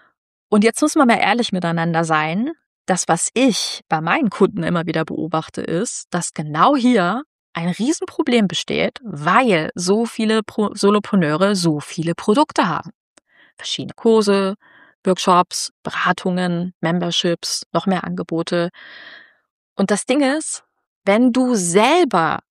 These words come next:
schon keine Übersicht über deine Angebote hast und sagst, „Ja, du kannst einen Kurs machen, du kannst das aber auch mit mir selber machen oder ich hab da auch so einen Workshop, da hab ich das auch mal angefasst.“ Wirklich, ich kenne sehr viele Solopreneure, die haben über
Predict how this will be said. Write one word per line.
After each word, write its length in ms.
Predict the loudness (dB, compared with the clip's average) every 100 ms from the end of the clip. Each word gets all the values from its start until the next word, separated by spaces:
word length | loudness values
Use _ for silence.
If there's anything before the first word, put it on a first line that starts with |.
| _ _
schon 280 | -6 -2 -2
keine 320 | 0 0 2
Übersicht 460 | 2 -2 0 -2 -2
über 120 | -2
deine 220 | 0 -2
Angebote 680 | -2 -2 -2 -2 -4 -8 -8
hast 280 | -8 -8
und 80 | -6
sagst, 200 | -2 -2
„Ja, 160 | 2 2
du 100 | 2
kannst 240 | 0 -2
einen 80 | -2
Kurs 280 | 2 2 4
machen, 180 | 2 2
du 60 |
kannst 240 | -2 -2 -2
das 100 | -6
aber 160 | -4
auch 80 | -4
mit 100 | -2
mir 120 | -2
selber 300 | 2 2 2
machen 420 | 0 0 -2 -4 -4
oder 440 | -6 -4 -4 -6 -10 -16 -14
ich 100 | -10
hab 80 | -4
da 120 | 0
auch 80 | 0
so 100 | 2
einen 160 | 0 4
Workshop, 420 | 2 2 -2 -2
da 120 | -2
hab 80 | -2
ich 80 | -4
das 140 | -6 -8
auch 100 | -6
mal 140 | -2 -2
angefasst.“ 680 | 0 -2 0 2 2 0 -10 -20 -20 -20 -20 _ _ _ _ _ _ _ _ -6
Wirklich, 460 | 0 2 2 0
ich 160 | -2 -6
kenne 320 | -4 -2 -2
sehr 380 | -2 0 2 2
viele 260 | 2 0 2
Solopreneure, 720 | 0 -2 -4 -4 -2 -2 -2
die 160 | -2
haben 320 | 0 2 2 0
über 360 | 0 2 2